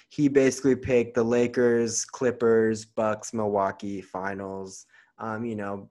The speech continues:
pretty much standard finals pick. I picked the Lakers. <laughs> I picked pretty much the same teams, I think. Uh, I forgot. Um, but you know what? Actually, I'm glad that basketball is back. So,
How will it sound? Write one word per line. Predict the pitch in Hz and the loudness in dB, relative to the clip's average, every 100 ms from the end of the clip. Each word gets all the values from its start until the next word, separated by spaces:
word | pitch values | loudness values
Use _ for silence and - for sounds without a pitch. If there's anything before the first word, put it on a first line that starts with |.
| _ | _
pretty | 165 151 | -2 0
much | 131 123 117 - - - _ _ _ - - _ _ _ - | 0 0 -2 -4 -12 -16 _ _ _ -16 -16 _ _ _ -16
standard | - 127 113 110 107 104 | -10 -6 -2 0 -2 -6
finals | 98 101 101 101 | -6 -6 -6 -8
pick. | - 104 98 - - | -8 -6 -6 -10 -6
I | 123 131 131 131 | 0 2 2 2
picked | 120 127 120 113 113 | 0 0 0 0 -2
the | 110 107 98 _ _ | -4 -4 -8 _ _
Lakers. | 113 104 107 110 104 - - | -4 -4 -2 -2 0 2 4
<laughs> | |
I | 220 - 165 139 | 4 6 4 4
picked | 165 180 156 135 | 2 2 0 -2
pretty | 160 147 | 0 0
much | 135 127 | 0 -2
the | 123 | -4
same | 113 113 107 | -6 -6 -6
teams, | 113 107 104 | -8 -10 -8
I | 104 | -8
think. | 117 104 98 - - - 120 120 | -6 -8 -10 -16 -20 -12 -6 -2
Uh, | |
I | 107 107 | -2 0
forgot. | 101 98 95 92 - - | -2 -4 -4 -4 -4 -4
Um, | 110 113 113 110 - - _ | -6 -4 -4 -8 -12 -20 _
but | 170 | 0
you | 226 | 2
know | 269 | 4
what? | 269 269 - | 4 4 4
Actually, | - 202 277 285 285 269 - - _ _ _ _ - | 2 2 2 0 2 2 -2 -8 _ _ _ _ -4
I'm | 262 | -2
glad | 175 151 147 147 | 2 4 4 4
that | 143 123 | 2 2
basketball | 120 120 - 127 117 | 0 0 -4 -4 -2
is | 107 | -4
back. | - 101 95 101 | -4 -4 -4 -6
So, | - - 123 117 107 120 | -6 -4 -2 -2 -4 -8